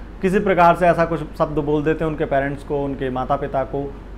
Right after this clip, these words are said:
तो आपकी married life में बहुत ज़्यादा problem बन सकती हैं आज के दिन। Extra पे-, अ, extra marital affair में बहुत ज़्यादा आज स्थितियाँ अच्छी होंगी,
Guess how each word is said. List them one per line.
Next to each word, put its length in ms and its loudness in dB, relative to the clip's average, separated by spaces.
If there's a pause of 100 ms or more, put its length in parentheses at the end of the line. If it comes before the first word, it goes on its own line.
तो 100 4
आपकी 360 2
married 300 -2
life 280 -2
में 140 -6
बहुत 180 -2
ज़्यादा 200 0
problem 480 -4
बन 160 -6
सकती 320 -10
हैं 120 -8
आज 100 -12
के 100 -14
दिन। 1300 -10
Extra 320 4
पे-, 420 2
अ, 260 0
extra 300 0
marital 320 4
affair 280 4
में 200 -2 (560)
बहुत 380 6
ज़्यादा 320 8 (200)
आज 320 6
स्थितियाँ 560 -4
अच्छी 180 -4
होंगी, 300 2